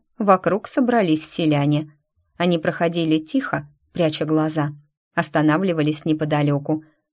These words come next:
Когда смолкли последние звуки, так же тихо селяне разошлись по домам, унося с собой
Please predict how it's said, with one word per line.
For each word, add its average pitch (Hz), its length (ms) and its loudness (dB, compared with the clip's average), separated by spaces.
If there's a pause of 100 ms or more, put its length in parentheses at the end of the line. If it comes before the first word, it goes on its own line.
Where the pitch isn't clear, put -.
(140)
Когда 151 260 0
смолкли 156 440 0
последние 151 680 2
звуки, 175 480 -4 (260)
так 262 180 2
же 226 140 0
тихо 269 380 0
селяне 202 560 0
разошлись 165 560 -4
по 160 120 -6
домам, 147 580 -2 (180)
унося 160 420 0
с 143 60 -4
собой 156 540 -2